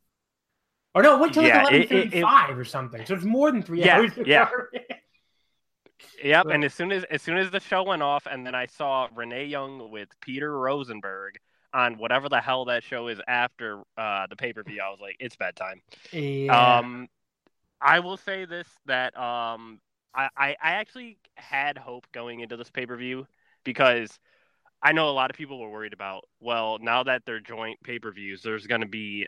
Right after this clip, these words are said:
Speaker 2: many multi-man matches. And there really wasn't.
Speaker 1: <laughs> Yeah, it was a lot
Speaker 2: So
Speaker 1: of singles matches. I mean, I was, look, I was, there was a couple matches on this show.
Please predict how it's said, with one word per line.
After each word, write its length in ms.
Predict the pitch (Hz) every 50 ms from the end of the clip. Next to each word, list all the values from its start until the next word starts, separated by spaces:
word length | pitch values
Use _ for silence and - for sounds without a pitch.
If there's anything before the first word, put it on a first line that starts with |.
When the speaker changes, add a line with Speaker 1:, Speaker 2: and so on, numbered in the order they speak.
| - _
Speaker 2:
many 380 | - 110 107 110 113 117 113 110
multi-man 760 | 104 104 101 104 104 - - 104 104 98 101 95 92 92 95
matches. 540 | 98 98 98 - - - 82 87 - - _ -
And 120 | 143 143
there 120 | 147 151 156
really 280 | 175 247 202 185 -
wasn't. 460 | 151 131 143 202 - 160 110 90 - _ _
Speaker 1:
<laughs> 80 | _ -
Yeah, 260 | 160 156 151 160 160
it 20 |
was 100 | 147 127
a 40 | 135
lot 160 | 147 156 160
Speaker 2:
So 60 | 156 156
Speaker 1:
of 40 |
singles 260 | 151 139 135 131 123 123
matches. 340 | 127 123 120 117 127 123 -
I 120 | 170 196 240
mean, 100 | 285 254
I 80 | 247 302
was, 200 | 370 359 - -
look, 160 | 370 381 -
I 120 | 214 240 320
was, 100 | 370 359 -
there 120 | 254 294
was 100 | 330 -
a 40 | -
couple 240 | - - 302 320 311
matches 340 | 220 226 269 302 - 208 180
on 80 | 175 180
this 120 | 185 175
show. 460 | 180 - 214 226 220 165 135 143 143